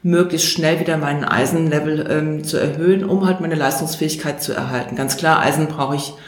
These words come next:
als wichtiges, äh, wichtigen Mediator in den roten Blutkörperchen, um Eisen, äh, Quatsch, um Sauerstoff zu transportieren, äh, um nur einen Faktor zu nennen.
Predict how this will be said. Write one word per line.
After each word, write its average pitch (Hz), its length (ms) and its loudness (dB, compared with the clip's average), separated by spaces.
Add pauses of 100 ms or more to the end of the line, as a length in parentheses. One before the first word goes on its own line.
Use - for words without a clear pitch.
(220)
als 147 220 -4
wichtiges, 160 720 0
äh, 143 200 2
wichtigen 151 280 -2
Mediator 151 600 2
in 151 80 0
den 147 120 -2
roten 147 280 -4
Blutkörperchen, 156 600 -4
um 131 160 -4
Eisen, 135 400 0
äh, - 20 -6
Quatsch, - 200 -6
um 127 80 -4
Sauerstoff 135 440 0
zu - 100 -10
transportieren, 156 760 -4 (920)
äh, 170 60 0
um 165 260 2
nur 135 100 4
einen 147 200 4
Faktor 156 380 -4
zu - 160 -6
nennen. 165 520 -4